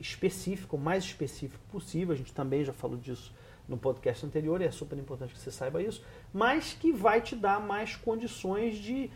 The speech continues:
é, é, ter uma relação profissional com essas pessoas e que pode possibilitar você o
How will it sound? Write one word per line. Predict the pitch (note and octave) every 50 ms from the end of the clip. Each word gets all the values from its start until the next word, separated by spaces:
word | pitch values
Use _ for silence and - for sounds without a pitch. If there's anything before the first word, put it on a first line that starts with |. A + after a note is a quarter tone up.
| - - - - -
é, | - - D#3+ - - F3
é, | E3
ter | - - - G#3
uma | A3+ A3 A3+
relação | F#3 F3+ A3+ A3 A3+ A3 A3 - - - F#3+ G3 G#3 G3+
profissional | - G3+ F#3 - - - A#3 G#3 F#3+ F#3 F3+
com | F#3 F#3+
essas | E3+ - - E3 -
pessoas | - F3 E3+ - - - F#3+ A3+ C4 B3 - - - - - - - - -
e | B3 B3 B3
que | - - D4+ - - - - - - -
pode | - G#3 G#3+ A3 G#3+ A#3+
possibilitar | - - - A#3 A#3 A#3 - - A3+ A3 B3 A3+ G#3 - - E3 F3
você | F#3+ A3 G#3+ - - - G3+
o | G3+